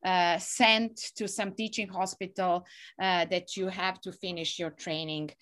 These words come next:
in. And it can be Belgrade or some other university cities in, in, in, in Serbia. And, um, unfortunately,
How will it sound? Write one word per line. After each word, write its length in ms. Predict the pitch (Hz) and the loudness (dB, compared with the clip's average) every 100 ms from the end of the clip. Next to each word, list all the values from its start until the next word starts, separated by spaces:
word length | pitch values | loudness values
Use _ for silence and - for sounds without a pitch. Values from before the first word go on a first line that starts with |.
| - - - | -20 -18 -8
in. 260 | 180 160 | -4 -4
And 260 | - 202 214 | -4 -4 -2
it 160 | 226 233 | -4 0
can 180 | 208 | 0
be 100 | 175 | 0
Belgrade 600 | 160 185 214 220 208 208 | 2 4 4 4 2 2
or 120 | 160 175 | -2 -2
some 240 | - 180 | -4 -4
other 340 | 196 196 185 185 | -2 0 2 0
university 800 | 180 180 175 180 180 - 156 | 0 -4 -2 -2 -4 -8 -8
cities 480 | 175 - 160 165 151 | -6 -4 -4 -4 -4
in, 140 | 156 151 | -4 -6
in, 240 | 180 170 - | -8 -8 -8
in, 320 | 180 165 156 135 | -6 -4 -6 -6
in 160 | 180 180 | -6 -6
Serbia. 540 | - 190 165 107 82 _ - - - - - - - _ | -2 -2 -2 -4 -8 _ -20 -20 -20 -20 -20 -20 -20 _
And, 440 | 226 247 254 233 269 | 6 8 6 4 8
um, 320 | 262 254 247 _ _ _ - - | 8 8 2 _ _ _ -14 -2
unfortunately, 1300 | 240 262 269 392 508 523 - 208 190 226 240 277 285 | 2 2 0 -2 -2 -2 0 2 2 2 6 6 4